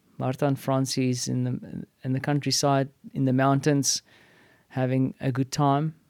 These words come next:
Um, I'm getting updates all the time from Martha. So the next couple of days I'm gonna be on my own. Means I can rest a little bit, which I'm definitely gonna do, and catch up on a few things. I've got a few chores that my wife left me, and then also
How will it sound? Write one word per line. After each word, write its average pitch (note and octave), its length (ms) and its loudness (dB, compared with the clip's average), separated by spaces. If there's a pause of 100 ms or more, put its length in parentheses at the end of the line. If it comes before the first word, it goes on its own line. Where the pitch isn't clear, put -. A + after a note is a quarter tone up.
(260)
Um, B2+ 300 -4
I'm B2+ 100 -2
getting C3 300 2
updates B2+ 400 -2
all C3+ 100 -4
the B2+ 100 -2
time B2+ 260 -2
from B2 180 -2
Martha. B2+ 360 -2
So B2 460 0 (600)
the C#3 60 -2
next C#3 220 2
couple C#3 300 2
of B2+ 80 2
days C3 320 4
I'm C3+ 220 0
gonna C3+ 120 2
be B2+ 240 2 (360)
on E3+ 160 6
my E3 200 6
own. D3+ 400 8 (160)
Means C#3 380 2
I C3+ 80 -2
can C3 220 -2
rest D3+ 340 4
a - 20 2
little D3 220 2
bit, D3 240 0 (140)
which C3 180 -4
I'm C#3 160 2
definitely D3+ 280 2
gonna C3+ 180 0
do, C3+ 240 0
and B2+ 120 -2
catch D3+ 240 -4
up D3+ 140 -2
on D3 60 0
a C#3 40 0
few C3+ 200 -4
things. E3 420 0
I've C3 100 -4
got C#3 140 0
a C3+ 60 0
few C3 180 -2
chores F#3+ 440 6
that D3+ 120 2
my C3+ 100 2
wife D3 300 4
left D3+ 240 2
me, C#3+ 260 2 (680)
and C3+ 180 2
then C3+ 220 6
also C3+ 520 4